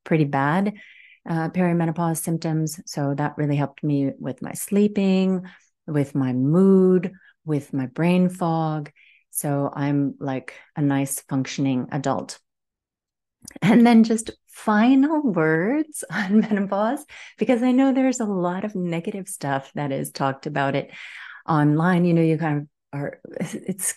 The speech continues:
it's scary. Well, it's not scary, but it, it can really kind of put you on a little bit of a roller coaster ride, and for very, very, very many years.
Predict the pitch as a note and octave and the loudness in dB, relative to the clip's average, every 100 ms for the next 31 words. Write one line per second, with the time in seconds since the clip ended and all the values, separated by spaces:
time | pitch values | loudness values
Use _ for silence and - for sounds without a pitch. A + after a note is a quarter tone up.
0 | _ _ - - - - D#3+ D3 F#3 B3 | _ _ -12 -8 -6 0 2 4 4 4
1 | F#3+ C#3+ D3 D3+ E3 F3+ F#3+ - _ _ | 2 0 0 -4 -6 -4 -4 -6 _ _
2 | - - - D#3+ E3+ F#3+ F3+ D#3 - - | -6 -4 2 4 4 4 0 -4 -8 -14
3 | - F#3 - - A#3+ B3+ F3+ F#3+ B3+ A#3+ | -10 -10 -8 -2 4 6 6 4 4 4
4 | D#3+ F3 F3+ - _ - D#3 D3 D3 _ | 2 0 -6 -16 _ -8 -4 -2 -4 _
5 | - C4 C#4 D#4+ F3 - G3+ G#3 F#3+ F3 | -20 -16 -12 -8 -8 -4 -4 -2 -2 0
6 | E3+ F3+ F3 D#3 D3 C#3+ E3+ F#3+ F#3+ E3 | 0 -2 -2 -2 -2 0 2 2 0 -2
7 | C#3 C#3 C3+ C3 B2+ B2+ - F3 E3+ F#3 | -4 -4 -4 -4 -4 -6 -6 -6 -6 -6
8 | F3 D#3 D#3 D3 C#3 C#3 C#3 C#3 C3 C3+ | -4 -2 0 -2 -2 -2 -4 -4 -4 -4
9 | C#3+ B2+ C3+ C#3 C#3+ C#3+ C3+ - - | -4 -4 -4 -6 -2 0 0 -4 -10